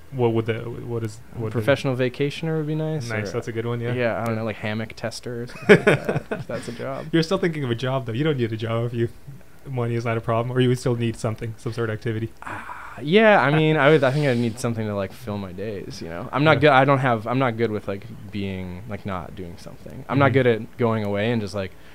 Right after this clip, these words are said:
Speaker 2: reading for seven days. Like, I need activities.
Speaker 1: Yeah, yeah, yeah. That's
Speaker 2: Yeah.
Speaker 1: a, that's how it feels as well. You get itchy, right? First couple of days, just
Speaker 2: Oh,
Speaker 1: relaxing.
Speaker 2: yeah.
Speaker 1: Uh, ugh.
Speaker 2: This is the first, last year was the first year that I, like, successfully went away and just, like,
Speaker 1: <laughs>
Speaker 2: chilled a little bit. But yeah, it's hard.
Speaker 1: Uh, y-,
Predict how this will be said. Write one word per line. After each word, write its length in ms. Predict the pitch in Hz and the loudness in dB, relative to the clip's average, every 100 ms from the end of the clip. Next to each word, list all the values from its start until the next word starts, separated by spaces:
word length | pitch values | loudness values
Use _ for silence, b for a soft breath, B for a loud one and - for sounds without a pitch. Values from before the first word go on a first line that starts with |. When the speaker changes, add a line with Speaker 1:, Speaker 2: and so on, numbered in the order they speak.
| B 98 | B -8
Speaker 2:
reading 400 | 101 101 95 110 | -4 -4 -6 -10
for 120 | - | -10
seven 280 | - 92 78 | -12 -12 -10
days. 180 | 76 | -8
Like, 80 | 110 | -4
I 80 | 110 | -4
need 140 | 101 | -4
activities. 480 | - - - 90 69 | -6 -10 -12 -10 -6
Speaker 1:
Yeah, 120 | 110 | -4
yeah, 160 | 107 107 | -4 -6
yeah. 40 | 107 | -8
That's 180 | 120 113 | -10 -8
Speaker 2:
Yeah. 60 | 127 | -10
Speaker 1:
a, 40 | 113 | -10
that's 140 | 110 | -8
how 100 | 107 | -8
it 80 | 104 | -8
feels 220 | - 107 98 | -8 -8 -6
as 40 | |
well. 180 | 107 101 | -10 -10
You 80 | 113 | -6
get 140 | 107 107 | -4 -4
itchy, 280 | 104 110 110 | -8 -12 -10
right? 180 | 110 107 | -10 -8
First 140 | 113 113 | -8 -6
couple 180 | 110 107 | -6 -4
of 60 | |
days, 240 | 110 110 110 | -4 -4 -6
just 180 | 107 | -6
Speaker 2:
Oh, 40 | 113 | -4
Speaker 1:
relaxing. 420 | 110 107 - 110 | -2 -4 -6 -8
Speaker 2:
yeah. 100 | 110 110 | -8 -6
Speaker 1:
Uh, 420 | 131 151 90 90 | -6 -6 -6 -8
ugh. 40 | - B 143 139 | -10 B -4 0
Speaker 2:
This 160 | 139 | 2
is 100 | 143 | 2
the 100 | 123 | 2
first, 540 | - 113 104 - - 120 | 2 0 -2 -6 -12 -10
last 480 | 131 135 131 123 - | 0 4 6 4 2
year 80 | 123 | -4
was 100 | 107 | -4
the 60 | 101 | -6
first 320 | - 98 - | -8 -8 -6
year 140 | 98 | -6
that 80 | 98 | -6
I, 80 | 98 | -6
like, 200 | 92 92 | -6 -8
successfully 500 | - 98 98 - 98 | -10 -8 -10 -8 -8
went 200 | 92 92 | -6 -8
away 260 | 90 90 87 | -6 -8 -8
and 100 | 87 | -10
just, 180 | 85 - | -10 -12
like, 540 | - - - - - | -14 -14 -6 -2 0
Speaker 1:
<laughs> 0 | |
Speaker 2:
chilled 420 | - 101 87 185 | 0 -2 -2 -6
a 60 | - | -6
little 240 | - 107 | -8 -10
bit. 220 | 95 90 | -8 -8
But 80 | 104 | -6
yeah, 140 | 127 151 | -6 -6
it's 100 | - | -10
hard. 240 | 143 131 - | -12 -12 -14
Speaker 1:
Uh, 60 | 170 160 | -14 -12
y-, 400 | 147 143 127 139 | -10 -8 -8 -10